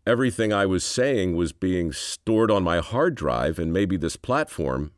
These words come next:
Riverside, that we use, might be able to retrieve it later and sync it all up. Anyway, obviously, that's what happened, and thank God, because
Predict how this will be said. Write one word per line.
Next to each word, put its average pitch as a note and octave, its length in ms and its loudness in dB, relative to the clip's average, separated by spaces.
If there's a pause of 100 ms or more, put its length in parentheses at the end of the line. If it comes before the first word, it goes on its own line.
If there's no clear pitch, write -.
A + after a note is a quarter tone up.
(120)
Riverside, E2 800 -2 (180)
that D2 220 -6
we D#2 100 -2
use, E2+ 460 -2 (360)
might F2+ 240 -4
be E2+ 140 -2
able D#2+ 200 -4
to - 140 -8
retrieve F2+ 520 -2
it - 180 -6
later F2 520 0 (340)
and E2+ 200 -4
sync G2+ 300 -4
it D#2 80 -2
all C#2+ 240 0
up. G#1 220 -6
Anyway, G2+ 340 0 (640)
obviously, G2 480 -2
that's A2 320 -4
what E2 140 0
happened, D2+ 560 -4 (320)
and B2 120 -2
thank A#2 260 -2
God, G#2 320 2
because E2+ 480 -2